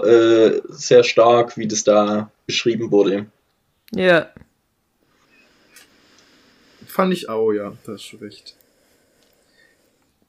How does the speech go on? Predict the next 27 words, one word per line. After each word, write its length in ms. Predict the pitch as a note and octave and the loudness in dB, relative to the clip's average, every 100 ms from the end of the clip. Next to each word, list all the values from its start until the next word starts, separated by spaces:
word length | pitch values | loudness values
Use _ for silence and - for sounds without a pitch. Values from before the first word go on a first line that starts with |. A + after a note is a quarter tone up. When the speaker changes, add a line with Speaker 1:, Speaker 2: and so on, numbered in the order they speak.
| _ _ | _ _
Speaker 3:
Dann, 500 | B2+ C3 E3+ G#3 G#3+ G#3+ | 0 2 2 2 2 2
äh, 400 | - E3+ F3 F#3+ - _ _ _ _ _ _ _ _ _ _ _ _ - | -2 -6 -6 -8 -14 _ _ _ _ _ _ _ _ _ _ _ _ -12
möchtest 220 | D3 - | -10 -10
du 60 | D3+ | -12
deins 260 | E3 - | -12 -14
machen, 200 | F#3 F#3+ | -14 -14
Barbara? 300 | F#3+ F3+ G3+ - E3 | -14 -16 -16 -14 -6
Speaker 2:
Ja. 260 | D#3+ G3+ - - _ _ _ _ _ | 0 2 0 -8 _ _ _ _ _
Also 320 | - G3 G3 G#3 | 0 0 0 -2
ich 240 | A#3 A#3 | -2 0
hab, 280 | G#3+ G#3+ - - | 0 -2 -10 -4
ähm, 600 | F#3+ F#3+ F#3 F#3+ F#3+ G3 _ _ _ _ _ _ G3 | 0 2 2 -2 -4 -6 _ _ _ _ _ _ -8
es 120 | - | -4
ist, 360 | - B3 - - | -2 -2 -2 0
äh, 320 | G#3 G3 G3 | 4 6 6
im 180 | E3+ G3 | 4 2
weitesten 360 | G3+ A#3 A3+ A3+ | 2 0 -2 -4
Sinne 520 | - A3 A3+ A3 G#3 | 0 2 2 2 -2
die 180 | G3+ F#3+ | -4 -4
gleiche 320 | F3+ F#3+ G3+ | 0 0 0
Szene. 480 | G3 - F3+ A3 A#3+ | -8 -4 0 0 0
Es 160 | A3+ - | -2 -4
geht 160 | G3+ | -6
nämlich 360 | F#3+ F3+ - - | -4 -6 -6 -2
auch 280 | E3 G#3 - | 0 0 -4
darum, 840 | - F#3 F3+ - F#3 G#3 G#3 A3 - _ _ _ _ - | -4 -4 -4 -6 -4 -2 -4 -6 -10 _ _ _ _ -10
ähm, 680 | F#3+ F3+ F3+ F3+ F3+ F3 | -4 -2 -2 -2 -6 -8